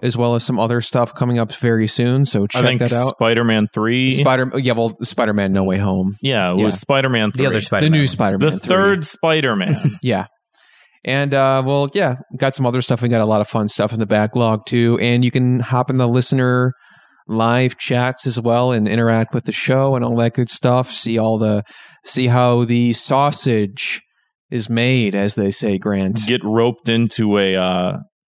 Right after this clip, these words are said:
Speaker 2: ten-hour-long conversation with sleep science.
Speaker 1: <laughs> Oh, yeah.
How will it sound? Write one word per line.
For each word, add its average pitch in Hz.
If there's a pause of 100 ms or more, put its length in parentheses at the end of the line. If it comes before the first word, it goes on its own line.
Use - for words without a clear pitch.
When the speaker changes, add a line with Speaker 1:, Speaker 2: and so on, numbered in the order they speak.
(120)
Speaker 2:
ten-hour-long 107
conversation 107
with 101
sleep 113
science. 120 (100)
Speaker 1:
<laughs> -
Oh, 135
yeah. 127